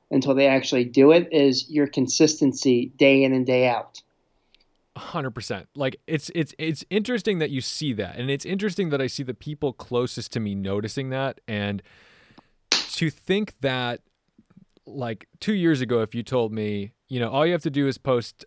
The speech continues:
Speaker 2: a bunch of, of, a bunch of videos. And I tell you, "No, bullshit. I do punch,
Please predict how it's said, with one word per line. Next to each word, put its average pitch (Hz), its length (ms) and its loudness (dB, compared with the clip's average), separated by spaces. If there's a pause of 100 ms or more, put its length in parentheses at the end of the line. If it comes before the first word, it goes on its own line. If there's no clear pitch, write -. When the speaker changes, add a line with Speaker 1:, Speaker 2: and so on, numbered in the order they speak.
Speaker 2:
a 117 60 -8
bunch 107 340 -6
of, 98 120 -14
of, 104 200 -12
a 110 100 -6
bunch 104 240 -4
of 95 80 -10
videos. 92 640 -10 (160)
And 113 240 -6
I 127 120 -4
tell 165 180 0
you, 165 80 0
"No, 175 160 0
bullshit. 156 400 -2
I 123 140 -2 (120)
do 208 140 2
punch, 147 280 -6